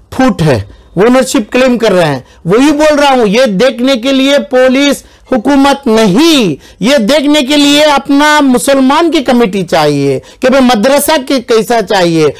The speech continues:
मदरसे की देखभाली कौन करेंगे, क्या हम पे इन्फॉर्म करेंगे,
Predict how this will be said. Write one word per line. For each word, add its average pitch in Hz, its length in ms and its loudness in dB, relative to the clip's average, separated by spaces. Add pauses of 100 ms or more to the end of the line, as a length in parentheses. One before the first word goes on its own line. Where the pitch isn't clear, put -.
(140)
मदरसे 233 540 0
की 277 120 -2
देखभाली 269 560 0
कौन 269 300 0
करेंगे, 202 540 0
क्या - 400 -4
हम 262 400 2
पे 339 180 0
इन्फॉर्म 277 460 0
करेंगे, 220 540 0